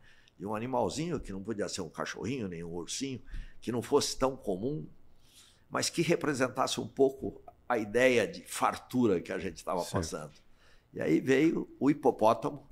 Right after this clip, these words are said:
Speaker 1: e aí Popó é a abreviatura do hipopótamo, que é um bicho grande, recheado, é o recheado da pesada, a alegria da garotada. E aí o Hipopó se tornou líder no mercado do interior de São Paulo,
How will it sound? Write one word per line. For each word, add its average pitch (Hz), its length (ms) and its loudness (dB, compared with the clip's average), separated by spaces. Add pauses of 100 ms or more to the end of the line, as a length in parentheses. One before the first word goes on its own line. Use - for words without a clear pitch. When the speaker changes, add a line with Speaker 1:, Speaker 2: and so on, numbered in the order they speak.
(400)
Speaker 1:
e - 160 -8
aí 143 220 0
Popó 113 500 0
é 92 180 -6
a - 300 -14
abreviatura 104 760 2
do 92 100 0
hipopótamo, - 680 -6
que - 140 -16
é 76 40 -8
um 90 60 -12
bicho 95 300 -12
grande, 90 560 0 (120)
recheado, 92 760 -2
é 90 120 -6
o 82 120 -8
recheado 101 580 0
da 85 120 -8
pesada, 87 640 2
a 82 40 -8
alegria 87 440 -6
da 85 140 -6
garotada. 90 800 0 (480)
E - 120 -10
aí - 380 -4
o 113 80 -6
Hipopó 98 580 -6 (320)
se - 240 -2
tornou 107 380 0
líder 104 440 -2
no 98 140 -6
mercado 95 600 -4
do 98 120 -10
interior 98 480 0
de 110 80 -10
São - 220 -6
Paulo, 92 340 -4